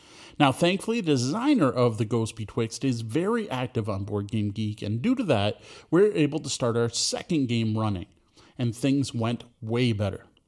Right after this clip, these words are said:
Now, we're at the point we've finished the first mission of six main missions. There's also some side quests that we haven't touched yet. And I've gotta say, my main group, now this is the group I played through Gloomhaven with, are really enjoying this game.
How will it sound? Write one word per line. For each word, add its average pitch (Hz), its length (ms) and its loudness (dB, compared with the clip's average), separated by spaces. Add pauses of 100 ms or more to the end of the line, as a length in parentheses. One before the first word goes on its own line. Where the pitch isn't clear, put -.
(460)
Now, 120 140 2
we're 165 220 6
at 202 160 0
the 160 80 -4
point 117 340 0
we've 120 140 -4
finished 107 400 -2
the 113 140 -4
first 208 420 2
mission 185 320 0
of 175 120 -4
six - 320 -2
main 117 240 2
missions. 104 420 -6
There's 110 180 -2
also 113 260 0
some 104 220 -4
side 107 340 0
quests 98 320 -2
that 95 100 -10
we 107 100 -6
haven't 101 200 -6
touched - 380 -6
yet. - 200 -10 (380)
And 117 100 0
I've 123 140 -2
gotta 135 320 0
say, 101 500 -4
my 110 280 -2
main 104 420 0
group, 151 400 4
now 110 160 0
this 127 140 -2
is - 80 -4
the 151 80 0
group 143 200 4
I 123 100 4
played 120 280 -2
through 107 200 -6
Gloomhaven 117 600 2
with, 101 220 -2
are 123 200 -2
really 113 440 0
enjoying 110 420 0
this 90 160 -8
game. - 220 -14